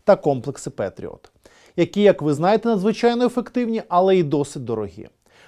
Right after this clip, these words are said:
На додачу до цього, Німеччина постійно підтримувала наших біженців та намагалася допомагати нам у наших європейських прагненнях.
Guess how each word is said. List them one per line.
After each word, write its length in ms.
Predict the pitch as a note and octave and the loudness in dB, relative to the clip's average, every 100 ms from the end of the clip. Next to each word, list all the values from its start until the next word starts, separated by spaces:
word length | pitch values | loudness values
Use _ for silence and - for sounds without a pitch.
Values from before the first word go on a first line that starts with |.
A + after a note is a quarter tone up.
| - | 2
На 100 | F#3 | 2
додачу 380 | E3 G#3 A3 A3+ | 8 8 8 2
до 120 | A#3 | 0
цього, 420 | - D#3+ G2+ G2+ | 2 0 0 -6
Німеччина 460 | A#2+ D3+ F#3 G3 G3+ | -4 -2 -2 0 -2
постійно 540 | G#3+ G3+ - A3 A#3 | 0 -2 -4 -4 -2
підтримувала 600 | G#3 G3 F#3 F#3 F#3+ G3 | -4 -4 -2 0 0 0
наших 360 | C#3+ A#2 - A2 | 0 -4 -6 -8
біженців 600 | A#2+ E3+ G3 G3 - F3+ - _ | 0 0 0 -4 -4 -4 -6 _
та 100 | E3+ | -8
намагалася 600 | D3+ C3+ A#2+ D#3+ F#3+ F#3+ | -6 -6 -2 0 -2 -4
допомагати 640 | C#3+ A#2 B2 A2 C#3 F3 F#3+ | -8 -8 -6 -4 -4 -4 -4
нам 240 | F#3 F#3 | -4 -6
у 140 | F3 E3 | -4 -2
наших 480 | D3 E3 F3 G3+ G3 | 0 0 -2 -4 -2
європейських 560 | C#3+ G#2+ A2+ - A#2+ | -2 -2 -4 -6 -14
прагненнях. 480 | - G2 F2 F2 | -6 -6 -6 -18